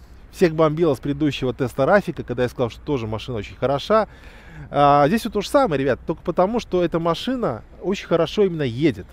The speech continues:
А, ощущение от движения, ощущение от того, что вы чувствуете, когда вы передвигаетесь на этом автомобиле, они, они просто вот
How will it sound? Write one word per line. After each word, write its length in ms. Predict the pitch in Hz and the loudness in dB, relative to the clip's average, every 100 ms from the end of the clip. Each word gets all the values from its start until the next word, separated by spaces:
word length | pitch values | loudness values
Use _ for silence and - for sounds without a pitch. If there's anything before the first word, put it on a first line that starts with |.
| - | -8
А, 360 | 120 110 107 110 | -2 0 0 -2
ощущение 640 | 127 - - 233 185 156 - | -6 -8 -2 0 0 -2 -2
от 240 | 190 190 - 117 | 0 0 -2 -8
движения, 540 | 135 139 180 202 123 | -4 0 2 2 -2
ощущение 560 | 113 113 127 202 170 147 | -4 -6 -4 -4 -2 -4
от 260 | 139 139 - | -4 -6 -2
того, 260 | 156 170 | -2 -2
что 240 | 147 170 160 | -2 -4 -2
вы 100 | 147 | -4
чувствуете, 500 | 175 156 139 120 127 | -6 -6 -6 -6 -6
когда 260 | 123 151 | -4 -2
вы 80 | 139 | -2
передвигаетесь 460 | 131 120 143 143 110 | -4 -8 -2 -2 -4
на 40 | |
этом 120 | 87 | -12
автомобиле, 380 | 117 147 170 180 | -8 -6 -4 -4
они, 240 | 143 151 143 - - - - | -4 -6 -10 -16 -18 -18 -8
они 220 | 147 214 | -4 -4
просто 360 | 190 220 - | 0 0 2
вот 120 | 147 | -2